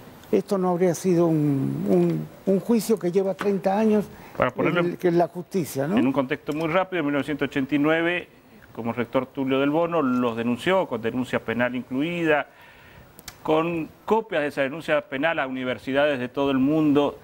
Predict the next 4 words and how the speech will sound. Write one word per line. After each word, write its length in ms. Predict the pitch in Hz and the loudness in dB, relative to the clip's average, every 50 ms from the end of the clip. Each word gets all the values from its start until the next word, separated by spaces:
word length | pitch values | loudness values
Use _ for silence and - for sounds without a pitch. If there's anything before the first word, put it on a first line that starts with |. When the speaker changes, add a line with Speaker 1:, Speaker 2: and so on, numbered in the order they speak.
| - - - | -20 -16 -14
Speaker 2:
diciendo, 600 | 120 117 - - - 139 139 143 139 143 143 - | -12 -12 -8 -2 0 2 2 2 2 2 0 0
tratándolos 500 | - - 120 - 151 143 139 143 147 139 | -2 -2 -2 -2 -2 -2 -2 -2 -4 -4
como 240 | - 127 123 123 123 | -4 -4 -2 0 0
delincuentes 640 | 120 117 120 127 - - 156 160 151 - 170 160 | 0 0 -2 -2 0 0 0 0 -2 -2 -4 -4